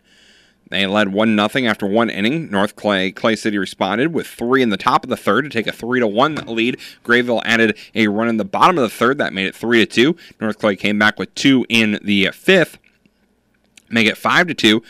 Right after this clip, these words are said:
Grayville then had a run in the bottom of the sixth,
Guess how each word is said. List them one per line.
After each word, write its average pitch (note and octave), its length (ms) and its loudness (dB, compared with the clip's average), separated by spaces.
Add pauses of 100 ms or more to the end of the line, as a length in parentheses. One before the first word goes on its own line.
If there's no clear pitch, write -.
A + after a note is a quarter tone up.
(200)
Grayville G#2+ 360 0
then A2+ 200 0
had A#2 420 2
a G2+ 160 2
run G#2 220 2
in A2+ 80 0
the G2 80 -2
bottom D#3+ 500 2
of G#2+ 280 -2
the G2 120 -2
sixth, - 500 -2